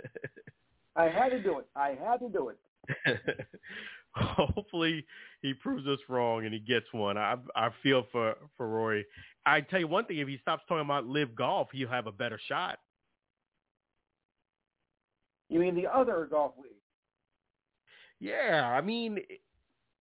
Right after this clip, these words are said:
Speaker 1: they, they already merged, and, you know, you may not like it, but the P G A Tour made a business decision.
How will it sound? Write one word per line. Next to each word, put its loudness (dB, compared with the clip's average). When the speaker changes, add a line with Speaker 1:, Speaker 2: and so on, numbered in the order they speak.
Speaker 1:
they, 4
they 2
already 2
merged, 2
and, -2
you -6
know, 2
you -6
may 2
not 0
like 2
it, 2
but 2
the -14
P -2
G 0
A 6
Tour 2
made 6
a 0
business 2
decision. -4